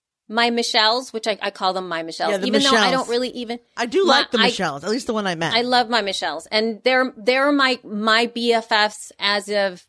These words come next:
Speaker 1: like, when I was in Hollywood, right? When I was in L A doing our thing, we were working at a restaurant at the same time. We were very, very, very, very close. And,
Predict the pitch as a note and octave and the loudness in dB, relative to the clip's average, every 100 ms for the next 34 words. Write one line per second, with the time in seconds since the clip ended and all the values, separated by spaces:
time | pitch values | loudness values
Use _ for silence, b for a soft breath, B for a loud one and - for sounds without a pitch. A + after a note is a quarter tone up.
0 | _ G3+ F#3+ G3+ G3+ G3 G3 F#3+ G3 F#3+ | _ -2 -2 -4 -2 -2 -4 -6 -6 -8
1 | F#3+ - - C5 G#3 F3 F3 F3 F3+ F#3 | -10 -6 -2 2 2 2 0 2 0 0
2 | F#3+ F#3+ G3 F#3+ F#3+ F#3+ G3+ G#3+ G#3+ G#3+ | 0 0 0 -2 -4 0 2 4 4 4
3 | A3 A3 G#3+ A3 A3 G#3+ F#3 G#3 A3+ G#3+ | 2 2 0 0 2 0 0 -2 0 0
4 | G3+ G3+ G#3 A3+ F#3+ - G#3 G3+ G#3+ G#3 | 2 2 0 -4 -4 -4 -4 -2 0 0
5 | G#3+ G3+ G3+ F#3 G#3 G#3+ G#3+ G3+ G3 F3+ | 0 -2 -2 2 2 2 2 0 0 0
6 | G#3 G#3 G3+ F3+ F3+ - G#3+ G3 - F#3+ | 2 2 2 -2 -4 -2 0 0 -2 -6
7 | F3+ | -6